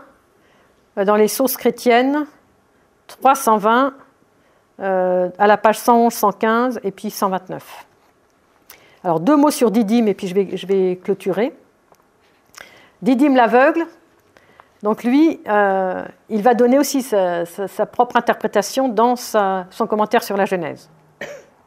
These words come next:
Quand on veut contracter un mariage estimable, on ne regarde ni la richesse, ni la naissance, ni la beauté.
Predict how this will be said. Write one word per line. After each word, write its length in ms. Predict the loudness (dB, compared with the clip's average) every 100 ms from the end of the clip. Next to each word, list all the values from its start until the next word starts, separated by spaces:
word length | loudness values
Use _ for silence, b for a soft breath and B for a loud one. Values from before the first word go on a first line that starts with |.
| _ _ _ _ _ _ _ _ _ _ b b b
Quand 200 | 0 2
on 60 | 2
veut 140 | 2
contracter 440 | 2 0 0 2
un 80 | 2
mariage 380 | 4 4 4 2
estimable, 500 | -2 -4 0 2 2
on 60 | 0
ne 80 |
regarde 380 | 0 2 0 0
ni 120 | 0
la 100 | 0 0
richesse, 420 | -2 -4 -6 -2
ni 140 | 0
la 120 | 2
naissance, 480 | 2 0 -2 -4 -4
ni 120 | -2 0
la 100 | 2
beauté. 320 | 0 -4